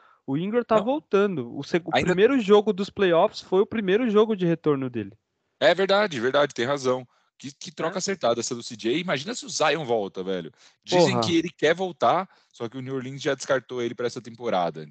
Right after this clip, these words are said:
Speaker 2: então
Speaker 1: acho que ele não deve voltar, tá? Eu acho que ele é uma distração pro time.
Speaker 2: É,
Speaker 1: É,
Speaker 2: verdade.
Speaker 1: o esquema tá ali.
Speaker 2: É
Speaker 1: Foco,
Speaker 2: perder
Speaker 1: foco e fé no Valanciunas. É, o Valanciunas
Speaker 2: Ah,
Speaker 1: tem que
Speaker 2: no
Speaker 1: fazer o que
Speaker 2: Ingram,
Speaker 1: ele tá
Speaker 2: né? No Ingram.
Speaker 1: fazendo. Não,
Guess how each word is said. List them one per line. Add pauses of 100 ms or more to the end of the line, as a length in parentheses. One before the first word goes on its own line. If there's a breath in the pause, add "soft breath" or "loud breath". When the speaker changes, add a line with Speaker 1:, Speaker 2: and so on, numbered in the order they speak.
(180)
Speaker 2:
então
Speaker 1:
acho
que
ele
não
deve
voltar,
tá?
Eu
acho
que
ele
é
uma
distração
pro
time.
Speaker 2:
É,
Speaker 1:
É,
Speaker 2:
verdade.
Speaker 1:
o
esquema
tá
ali. (300)
Speaker 2:
É
Speaker 1:
Foco,
Speaker 2:
perder
Speaker 1:
foco
e
fé
no
Valanciunas. (340 soft breath)
É,
o
Valanciunas
Speaker 2:
Ah,
Speaker 1:
tem
que
Speaker 2:
no
Speaker 1:
fazer
o
que
Speaker 2:
Ingram,
Speaker 1:
ele
tá
Speaker 2:
né?
No
Ingram.
Speaker 1:
fazendo. (380 soft breath)
Não,